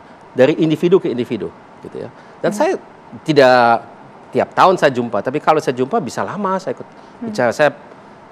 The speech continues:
Speaker 1: pernah saya diundang oleh beliau ke rumahnya di Hambalang itu tahun dua ribu empat belas kalau salah. Kita makan siang di situ mungkin dua tiga jam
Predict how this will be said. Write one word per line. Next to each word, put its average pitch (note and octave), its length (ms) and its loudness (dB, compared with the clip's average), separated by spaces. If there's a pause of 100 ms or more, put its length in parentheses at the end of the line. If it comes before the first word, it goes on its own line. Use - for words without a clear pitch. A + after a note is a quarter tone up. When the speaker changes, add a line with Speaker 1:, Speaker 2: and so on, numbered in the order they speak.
(140)
Speaker 1:
pernah C3+ 160 2
saya D3 320 4
diundang C3+ 320 0
oleh B2 160 2
beliau A2+ 320 2
ke A#2+ 160 -4
rumahnya A2 560 -4
di G#2+ 240 -6
Hambalang G2+ 560 -2
itu A#2 260 -6
tahun G#2+ 300 -6
dua G#2 80 -2
ribu G#2+ 160 -6
empat G#2 240 -6
belas A2 240 -2
kalau C#3 160 -6
salah. C3 240 -4 (560)
Kita - 160 -2
makan B2 320 -2
siang C3+ 160 -2
di A2+ 80 -4
situ E3 80 -10
mungkin E3 240 -8 (320)
dua G#2 240 -4
tiga G2+ 320 -6
jam F#3 400 -2